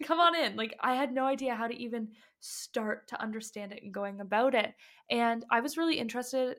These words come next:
in past lives because I don't come from a very spiritual family, but my mom has always said that she has past life memories, that she remembers this past life. So that was my first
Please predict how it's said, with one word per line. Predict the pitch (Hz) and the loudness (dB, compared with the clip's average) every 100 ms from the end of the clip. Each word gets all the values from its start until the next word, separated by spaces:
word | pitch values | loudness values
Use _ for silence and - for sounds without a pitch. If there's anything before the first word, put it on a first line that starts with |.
| - | -6
in | 226 | -6
past | 220 226 - | -2 -4 -2
lives | 214 208 214 - | -2 0 -2 -8
because | 220 220 - | -8 -6 -2
I | |
don't | 214 254 | -2 -2
come | - 214 | -4 -6
from | 240 | -4
a | 254 | -4
very | 254 262 | 0 0
spiritual | 254 - 269 262 262 | -2 -4 -4 0 -2
family, | 262 254 254 269 | -2 -4 -2 -2
but | 254 214 | -2 -4
my | 208 | -4
mom | 202 202 208 214 - _ _ _ _ | -2 0 0 -4 -12 _ _ _ _
has | - 233 208 | -4 -2 0
always | 220 214 220 220 220 _ | 2 4 2 0 -4 _
said | - 220 202 | -4 -2 0
that | - | -2
she | - | -2
has | 214 214 | -4 -2
past | 233 202 - | -2 -2 -2
life | 208 202 - - | -4 -4 -10 -4
memories, | 196 202 233 269 285 | -2 2 2 0 -2
that | - | -8
she | - | -4
remembers | 220 202 208 233 233 | -2 -2 -2 -2 -2
this | 220 | -6
past | - 208 208 - | -4 -4 -4 0
life. | 214 233 254 | 2 2 0
So | - 226 214 - - - | 0 0 0 -10 -18 4
that | 233 240 | 8 8
was | 277 | 6
my | 285 | 2
first | 269 254 240 - | 2 2 2 -2